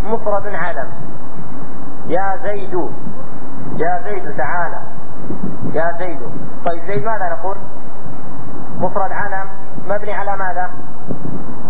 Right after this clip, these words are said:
مبني على الضم لكن في محل نصب. إذا قوله إنما ينصب لفظا، أي شيء ينصب لفظا؟ أي شيء ينصب لفظا؟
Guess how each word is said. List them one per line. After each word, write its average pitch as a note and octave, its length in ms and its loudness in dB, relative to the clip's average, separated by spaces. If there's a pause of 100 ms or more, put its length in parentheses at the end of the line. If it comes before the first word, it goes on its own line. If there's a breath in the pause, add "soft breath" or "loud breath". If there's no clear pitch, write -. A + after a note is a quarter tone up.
(520)
مبني G3+ 360 0
على F#3 200 0
الضم - 320 0
لكن E3+ 320 0
في G#3+ 140 0
محل A#3 520 0 (300)
نصب. C#3+ 380 0 (300)
إذا F3+ 160 0 (140)
قوله A#3 640 0
إنما G3 340 0
ينصب A3 440 0
لفظا، F#3 600 0
أي A3 240 0
شيء F#3+ 160 0
ينصب F3 320 0
لفظا؟ D#3+ 420 0 (2750)
أي G#3+ 240 0
شيء G3 160 0
ينصب G3+ 600 0
لفظا؟ E3+ 460 0